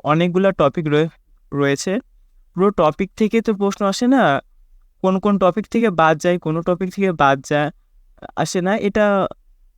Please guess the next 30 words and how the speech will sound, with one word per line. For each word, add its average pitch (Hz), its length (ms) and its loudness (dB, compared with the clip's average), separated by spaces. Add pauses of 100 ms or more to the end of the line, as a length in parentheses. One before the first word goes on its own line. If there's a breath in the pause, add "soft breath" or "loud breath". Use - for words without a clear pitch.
(520)
হয়েছে। 180 420 0 (420)
তাই 151 160 2
তোমরা 175 260 -2
একটা 202 120 -2
কাজ 160 300 0
করবে, 160 400 0 (260)
তোমরা 151 300 0
অবশ্যই 160 380 0
এটা 175 140 0
ভালোভাবে 156 480 0
দেখবে, 143 380 -4
চারটা 143 380 0
দেখবে 139 440 0 (320)
এবং 156 140 0
চারটা 147 380 0
দেখার 147 340 -2
পরে 170 380 0
তোমরা 151 240 -2
বুঝতে 143 320 -6
পারবে 180 360 0 (280)
যে 160 140 2
কোন 156 260 2
কোন 156 160 0
টপিক 147 260 0
থেকে 220 220 0
প্রশ্ন 170 420 -4 (440)
হয় 151 260 2 (180)
বা 185 100 -2
হয় 151 160 4
না। 127 120 2